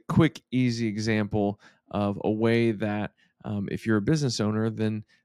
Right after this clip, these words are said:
uh, strive to cross-sell, strive to document your processes so that you can start to spread out that risk of having someone gain a ton of experience and a ton of knowledge,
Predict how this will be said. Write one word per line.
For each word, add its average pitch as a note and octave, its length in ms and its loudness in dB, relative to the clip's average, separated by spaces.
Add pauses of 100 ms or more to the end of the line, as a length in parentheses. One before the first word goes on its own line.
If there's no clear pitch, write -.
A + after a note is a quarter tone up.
uh, A2 120 -4
strive A#2 420 0
to - 80 -6
cross-sell, G#2+ 720 0
strive G#2 440 -4
to G#2 360 -4 (300)
document B2 460 0
your F2 80 -4
processes G2+ 840 -2 (240)
so C3 380 2
that G#2+ 220 0
you A2 120 -2
can A#2+ 160 -6
start A2+ 220 -2
to G#2 80 -4
spread A2 500 2
out G2 220 -2
that G2+ 180 -4
risk B2+ 560 -2 (360)
of A2 120 -4
having G#2 400 -2
someone G#2 440 -4
gain A2+ 580 2 (320)
a G#2+ 80 -6
ton A2 220 0
of G2+ 100 -2
experience A2 640 -2
and G#2+ 80 0
a G2+ 60 -4
ton A#2 280 -6
of A#2 140 0
knowledge, G2 640 -2